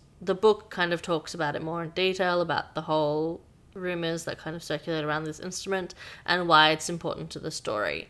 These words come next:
So of course, that's something that you, if you do want to read this book, will see for yourself, but the glass harmonica and all its glory <laughs> is featured heavily in the story to some degree as well.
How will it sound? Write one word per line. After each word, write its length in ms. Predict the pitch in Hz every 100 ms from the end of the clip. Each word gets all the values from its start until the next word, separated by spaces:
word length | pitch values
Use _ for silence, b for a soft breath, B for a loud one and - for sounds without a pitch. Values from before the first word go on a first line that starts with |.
| -
So 180 | 190
of 120 | 170 -
course, 400 | - 185 180 - B B B
that's 220 | 170 147
something 340 | 170 160 165 156
that 200 | 147 -
you, 280 | 180 170 165
if 200 | 165 -
you 80 | 175
do 260 | 190 185
want 200 | 170 170
to 100 | 180
read 220 | 175 214
this 180 | 226 269
book, 380 | - 277 269 -
will 340 | 175 175 170 165
see 220 | - 180
for 140 | 180
yourself, 560 | 170 170 240 269 294 -
but 140 | 175
the 100 | 175
glass 300 | 170 175 175
harmonica 580 | 175 170 160 165 165 165
and 200 | - 165
all 180 | 190 208
its 280 | 196 170 -
glory 640 | - 175 175 165 160 165
<laughs> 200 | 165 170
is 200 | 214 185 -
featured 460 | - 160 160 160
heavily 360 | 165 156 151 147
in 120 | 156
the 80 | 170
story 540 | - 165 151 156 160 -
to 120 | 180
some 280 | 165 151 147
degree 480 | 147 - - - - B B B
as 160 | 175
well. 300 | 175 - -